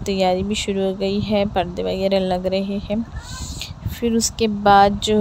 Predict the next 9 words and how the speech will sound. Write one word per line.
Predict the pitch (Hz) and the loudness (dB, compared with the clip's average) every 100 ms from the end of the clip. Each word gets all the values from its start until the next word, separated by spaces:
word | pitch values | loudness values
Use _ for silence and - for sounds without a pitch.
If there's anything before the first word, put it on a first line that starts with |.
| 202 | 2
है | 202 208 202 202 240 - - - - - - - - - - - - - - - - - 226 | 2 4 4 2 -2 -6 -14 -14 -14 -18 -18 -20 -18 -18 -16 -16 -18 -16 -18 -18 -18 -10 -2
यहाँ | 214 208 | 0 0
पे | 214 214 220 - | -2 -2 -2 -2
खाना | 208 190 190 208 220 220 - - - | 0 0 0 0 0 -4 -14 -10 -4
ये | 202 | 0
बनाई | 196 190 185 196 | 2 2 0 -2
थी | 208 | -2
मैंने, | 208 196 196 202 226 - - - - - - - - | -2 -2 -2 -2 -2 -4 -8 -6 -6 -10 -16 -8 2
पालक | 214 196 202 214 - | 6 6 4 0 -2